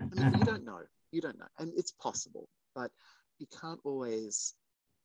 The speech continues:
you can't dim compassionate curiosity with the, with the worrying too much about offense, because ninety-nine point nine nine nine percent of the time,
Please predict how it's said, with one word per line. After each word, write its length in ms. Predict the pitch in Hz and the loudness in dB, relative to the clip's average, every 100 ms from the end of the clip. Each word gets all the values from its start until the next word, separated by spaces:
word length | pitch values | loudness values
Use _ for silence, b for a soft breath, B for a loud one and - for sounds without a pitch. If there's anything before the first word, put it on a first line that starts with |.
| _ _ _ _ _ _ _ _ _ _ _ | _ _ _ _ _ _ _ _ _ _ _
you 80 | 135 - | -18 -12
can't 280 | 151 156 131 | -8 -8 -6
dim 320 | 135 123 120 - _ | -6 -6 -8 -16 _
compassionate 600 | - 113 156 170 - 123 - - | -14 -6 -2 -2 -4 -12 -16 -8
curiosity 760 | 107 101 92 - 92 90 98 _ _ _ _ _ | -6 -4 -6 -8 -8 -10 -12 _ _ _ _ _
with 220 | 117 107 - 110 | -8 -8 -10 -10
the, 380 | 101 101 110 113 _ _ _ _ | -8 -8 -12 -16 _ _ _ _
with 180 | 127 113 _ | -10 -10 _
the 340 | 107 104 101 107 _ _ _ _ _ _ _ _ _ | -10 -10 -10 -14 _ _ _ _ _ _ _ _ _
worrying 440 | 135 135 127 123 117 | 0 2 2 -2 -8
too 260 | - 190 165 | -8 -6 -4
much 260 | 104 - 107 | -8 -12 -14
about 240 | 101 95 | -12 -12
offense, 300 | - 117 107 | -14 -14 -12
because 300 | - 147 127 | -10 -8 -6
ninety-nine 560 | 147 156 156 147 139 135 | -2 -2 -2 -4 -6 -8
point 240 | - 113 | -12 -14
nine 260 | 135 147 143 | -6 -6 -6
nine 200 | 127 120 | -8 -10
nine 220 | 113 113 113 | -10 -12 -10
percent 280 | - 107 | -12 -12
of 60 | 107 | -16
the 40 | - | -20
time, 240 | 107 | -18